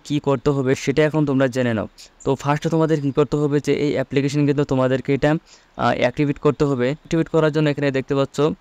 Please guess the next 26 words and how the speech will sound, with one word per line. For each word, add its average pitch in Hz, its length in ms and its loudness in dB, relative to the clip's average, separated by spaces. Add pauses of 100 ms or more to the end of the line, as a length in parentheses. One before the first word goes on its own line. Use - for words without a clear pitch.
(360)
এই 120 80 -2
যে 123 120 2
ফার্স্ট 151 340 0
একটি 143 200 0
অপশন 135 340 0
দেখ-, 131 240 -2
দে-, 127 200 0
দেখতে 127 280 -4
পাচ্ছ 131 240 0
অ্যাক্টিভেট। 123 460 0 (280)
তো 131 60 -2
এখানে 147 220 0
ট্যাপ 131 200 0
দেবে। 131 240 -2 (100)
ট্যাপ 135 140 2
দেওয়ার 147 140 2
সাথে 151 260 -2
সাথে 151 220 -2
এখানে 139 200 0
দেখতে 127 220 -4
পাচ্ছ 139 140 -2
এরকমই 127 400 0
কিন্তু 131 220 -4
ইন্টারফেস 123 440 -2
চলে 113 120 2
আসবে। 113 240 0